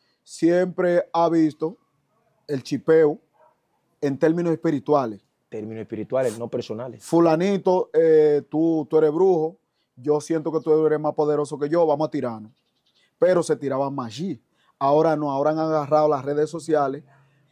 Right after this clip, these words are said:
Speaker 1: para desfifarrar uno con otro y denigrando también lo que se llama la religión.
Speaker 2: Ah, bueno, lo siguiente. Ah, bueno, yo no tengo magia para pelear con Giovanni. Bueno,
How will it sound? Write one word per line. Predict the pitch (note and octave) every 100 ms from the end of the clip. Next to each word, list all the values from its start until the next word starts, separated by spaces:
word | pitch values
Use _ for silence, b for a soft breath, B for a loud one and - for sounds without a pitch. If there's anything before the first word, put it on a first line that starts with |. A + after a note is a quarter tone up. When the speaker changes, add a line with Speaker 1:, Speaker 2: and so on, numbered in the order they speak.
| _ -
Speaker 1:
para | D3+ D3+ D3+
desfifarrar | D3 C#3+ D3+ D3 C#3 D#3 E3+
uno | E3+ E3+
con | F3+ E3+
otro | D3+ - E3 _ -
y | F#3+ G#3
denigrando | F3+ E3 C#3+ D3 E3+ F3+
también | E3 F3 E3 E3
lo | D3+
que | C#3
se | C3
llama | C3 C3
la | B2+
religión. | B2 A#2
Speaker 2:
Ah, | G#2+ G#2+ G#2+ G#2+
bueno, | G#2+ A2 B2 A3+
lo | F3+
siguiente. | - B2+ D#3 A#3 B3+ A#4 _
Ah, | C3+ D3
bueno, | D3 D#3+ G#3
yo | E3 G3
no | A#3+
tengo | A#3+ A3+ A3+
magia | G#3 A3+ A3
para | G3
pelear | G3 G#3+ G3+
con | G#3
Giovanni. | A3 C4 A3 D#3
Bueno, | D3+ C#3 A#2+